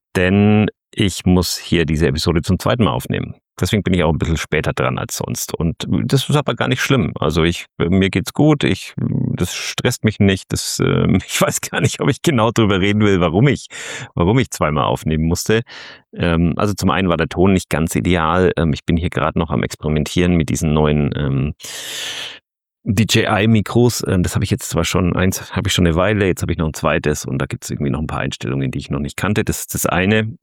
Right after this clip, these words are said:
Ähm, das andere aber, und das ist <laughs> mir tatsächlich ein bisschen peinlich, aber wir teilen ja hier unser Innerstes,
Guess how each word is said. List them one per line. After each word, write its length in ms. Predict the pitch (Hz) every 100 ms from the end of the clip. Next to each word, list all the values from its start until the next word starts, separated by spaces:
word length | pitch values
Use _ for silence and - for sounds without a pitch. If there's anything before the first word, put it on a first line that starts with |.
| -
Ähm, 300 | 78 78 78
das 120 | -
andere 480 | - 82 90 85 73
aber, 460 | 80 82 85 85 58
und 160 | 76
das 100 | 104
ist 140 | 120 -
<laughs> 0 |
mir 80 |
tatsächlich 600 | - 127 - - 113 - -
ein 80 | 139 -
bisschen 460 | - - - 107 -
peinlich, 640 | - 101 131 127 127 -
aber 280 | 110 110 107 - - -
wir 140 | 107
teilen 280 | - 92 104
ja 120 | 104
hier 180 | 90 90
unser 220 | 90 85
Innerstes, 560 | 69 95 92 92 90